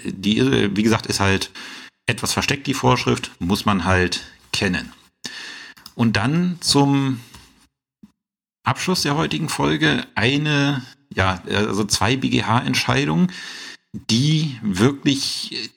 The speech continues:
also die, die sind wichtig, ähm, allein in der Praxis. Und ich kann mir auch vorstellen, dass da Klausuren zugestrickt werden. Ähm, Paragraph fünfhundertvierundsiebzig B G B ist das Widerspruchsrecht des Mieters gegen die Kündigung.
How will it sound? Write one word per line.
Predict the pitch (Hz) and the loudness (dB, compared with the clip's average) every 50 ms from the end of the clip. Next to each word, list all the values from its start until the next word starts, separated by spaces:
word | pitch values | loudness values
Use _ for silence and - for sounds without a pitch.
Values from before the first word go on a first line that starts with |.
| - - | -6 -4
also | 113 113 120 | -4 -2 -2
die, | 127 120 131 143 - | 0 0 0 2 2
die | 120 127 139 | 2 2 2
sind | 151 156 147 127 - - | 2 2 0 0 0 2
wichtig, | 104 101 - - - 80 69 - - - - - | 4 4 2 0 -4 -4 -4 -4 -4 -6 -6 -4
ähm, | - 104 104 107 113 110 107 107 107 110 101 - | 0 0 2 4 4 4 4 2 2 0 -2 -4
allein | - 104 101 107 120 131 131 | -2 0 0 2 2 2 2
in | 117 | 2
der | 113 107 | 0 0
Praxis. | - - 131 127 - - 170 165 - - | 0 -2 -4 -4 -2 -2 -2 -2 -2 0
Und | - 127 135 139 - | 0 0 0 0 -2
ich | - - | -6 -4
kann | - 123 131 | -2 -2 -2
mir | 143 143 | 0 0
auch | 131 - | -2 0
vorstellen, | - 123 123 120 - 127 127 123 | 0 0 -2 0 0 0 0 2
dass | 113 113 107 - - - | 2 0 0 -2 -2 -2
da | 117 110 110 110 113 113 113 107 | 0 0 2 0 0 0 -2 -4
Klausuren | - - 107 98 90 110 120 113 101 | -2 -2 -2 0 2 2 2 2 0
zugestrickt | - - 104 98 98 98 - - - - - - - - | -2 -2 -4 -2 -2 -2 -2 -4 -4 -6 -8 -10 -10 -6
werden. | 82 82 76 69 - - - - - - - - - - - - - _ _ - - | -4 -2 -2 -4 -6 -10 -16 -16 -18 -18 -18 -18 -18 -18 -18 -20 -20 _ _ -6 -2
Ähm, | 113 110 110 110 110 110 107 107 107 107 107 113 117 - - - - - - - _ - - - - - _ _ _ _ _ _ _ _ - | 0 0 2 2 2 4 4 4 2 0 -2 -4 -4 -8 -10 -12 -12 -12 -14 -16 _ -20 -20 -20 -20 -20 _ _ _ _ _ _ _ _ -6
Paragraph | - 120 117 113 127 123 - | -2 0 0 0 0 -2 -2
fünfhundertvierundsiebzig | - 143 143 - 147 139 131 117 - - 120 107 95 101 98 - - - - | -2 -4 -4 -4 -4 -4 -4 -2 0 2 2 2 2 2 -2 -4 -6 -8 -6
B | - 92 82 | -6 -6 -4
G | 76 69 | -4 -4
B | - 71 | -4 -4
ist | 78 76 - - | -4 -4 -4 -4
das | 107 98 - | -4 -2 0
Widerspruchsrecht | 117 117 120 - - - - 104 - - 104 - - | 2 2 2 0 -2 -4 -6 -6 -2 -2 -2 -2 -4
des | 95 92 - | -6 -4 0
Mieters | 101 113 110 113 - | 0 0 0 0 -2
gegen | - 104 104 101 98 98 | 0 0 0 2 2 2
die | 98 95 | 0 0
Kündigung. | - - 104 110 101 95 85 - - - | 0 2 2 4 4 2 2 -2 -6 -10